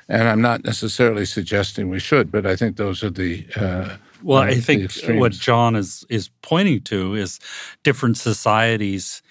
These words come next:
Speaker 2: handled this differently. We, we did re-, eventually regulate the, uh, the railroads. The Europeans tended to nationalize them and had national railway systems. It was very
Speaker 1: Public
Speaker 2: different.
Speaker 1: utilities.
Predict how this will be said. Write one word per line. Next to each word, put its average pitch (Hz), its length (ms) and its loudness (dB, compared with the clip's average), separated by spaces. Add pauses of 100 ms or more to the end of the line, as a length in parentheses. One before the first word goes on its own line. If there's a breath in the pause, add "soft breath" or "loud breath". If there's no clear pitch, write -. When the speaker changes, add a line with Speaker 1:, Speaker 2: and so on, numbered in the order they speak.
(180 soft breath)
Speaker 2:
handled 104 640 0
this 95 420 -4
differently. 120 580 -4 (320 loud breath)
We, 123 320 4 (340)
we 117 280 4
did 147 240 2
re-, 135 240 2
eventually 107 680 0
regulate 95 680 -2 (120)
the, 98 380 -2
uh, 92 80 -8
the 92 160 -4
railroads. 98 800 0 (420 loud breath)
The 135 100 2
Europeans 117 880 2
tended 117 440 -2
to 98 100 -4
nationalize 98 880 -2
them 101 160 -2
and 107 100 2
had 98 260 -2
national 110 640 0
railway 92 500 0
systems. 92 580 -6
It - 40 -10
was 90 160 -12
very 127 260 4
Speaker 1:
Public 113 340 4
Speaker 2:
different. - 60 0
Speaker 1:
utilities. 113 720 2